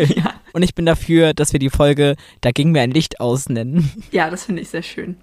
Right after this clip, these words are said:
Speaker 1: Ja, also ich meine, es ist halt, ne, wenn man ein Haustier hat, muss man eben auch mit Kosten rechnen. So mal eben für sechzig Euro eine neue Lampe kaufen, ist halt auch irgendwie nicht geil. Und jetzt eine alte Lampe wegschmeißen müssen. Ich bin mir nicht sicher,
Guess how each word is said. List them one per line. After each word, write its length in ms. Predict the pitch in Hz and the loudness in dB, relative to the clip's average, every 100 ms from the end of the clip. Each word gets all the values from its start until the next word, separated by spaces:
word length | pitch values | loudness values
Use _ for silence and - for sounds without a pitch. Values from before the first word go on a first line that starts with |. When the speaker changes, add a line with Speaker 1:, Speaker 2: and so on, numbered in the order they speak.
| _ _ | _ _
Speaker 1:
Ja, 240 | 214 175 | -6 0
also 160 | 180 202 | 0 2
ich 80 | 220 | 2
meine, 240 | 220 220 | 2 2
es 80 | 226 | -2
ist 200 | 202 - | -4 0
halt, 360 | 208 214 - - | 0 0 -4 -8
ne, 200 | 254 269 | -6 -4
wenn 100 | 220 | -4
man 280 | 190 190 185 - | -4 -4 -6 -8
ein 180 | 202 214 | -6 -4
Haustier 420 | 190 - 180 196 | -6 -6 -6 -4
hat, 200 | 247 - | -6 -6
muss 160 | 208 | -8
man 120 | 196 - | -6 -8
eben 180 | 175 | -8
auch 160 | - 190 | -10 -8
mit 300 | 175 175 - | -10 -10 -8
Kosten 360 | - 285 - 262 | -8 -8 -10 -8
rechnen. 560 | 254 247 - 247 233 - | -6 -6 -10 -10 -8 -4
So 120 | 214 | -2
mal 120 | 202 | 0
eben 300 | 202 220 208 | 0 -2 -4
für 480 | 233 - 196 190 185 | -6 -2 0 -2 -6
sechzig 420 | 202 220 - 208 | -8 -8 -8 -6
Euro 200 | - 208 | -4 -4
eine 160 | 196 190 | -4 -4
neue 200 | 180 180 | -4 -4
Lampe 280 | 175 214 240 | -4 -4 -8
kaufen, 440 | - 208 208 - | -6 -6 -6 -10
ist 140 | 202 - | -14 -12
halt 140 | - | -6
auch 160 | 233 233 | -4 -2
irgendwie 220 | 226 226 | -2 -2
nicht 180 | 226 - | -4 -6
geil. 380 | 208 208 202 180 | -4 -4 -4 -6
Und 240 | 175 180 - - | -8 -10 -12 -10
jetzt 200 | 190 196 | -10 -8
eine 80 | |
alte 180 | - 180 | -8 -6
Lampe 240 | 180 180 196 | -8 -6 -6
wegschmeißen 460 | - 247 233 247 | -6 -6 -6 -6
müssen. 380 | 220 - 208 233 - - - - - | -8 -8 -10 -10 -14 -20 -20 -16 -12
Ich 220 | - - _ - | -12 -16 _ -2
bin 180 | 220 | 0
mir 100 | 247 226 | 2 2
nicht 220 | 190 190 | 0 -4
sicher, 720 | 170 180 - 240 247 262 | -6 -6 -4 -4 -4 -8